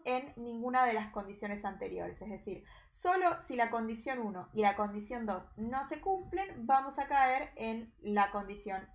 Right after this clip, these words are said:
else. Lo único que es imple-, eh, obligatorio de implementar es la primera condición del if. El elif y el else son totalmente opcionales. Entonces,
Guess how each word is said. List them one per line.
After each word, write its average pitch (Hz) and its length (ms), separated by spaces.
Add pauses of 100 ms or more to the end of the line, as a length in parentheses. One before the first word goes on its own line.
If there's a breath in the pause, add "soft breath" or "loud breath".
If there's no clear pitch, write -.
(120)
else. 170 560 (600 loud breath)
Lo 302 160
único 311 240
que 294 100
es 294 120
imple-, 269 420
eh, 240 200
obligatorio 247 520
de 277 80
implementar 349 720
es 262 120
la 262 120
primera 233 340
condición 220 440
del 359 160
if. 277 260
El 202 220
elif 247 360 (140)
y 233 120
el 311 120
else 381 420
son 254 220
totalmente 220 760
opcionales. - 680 (3250 loud breath)
Entonces, 311 600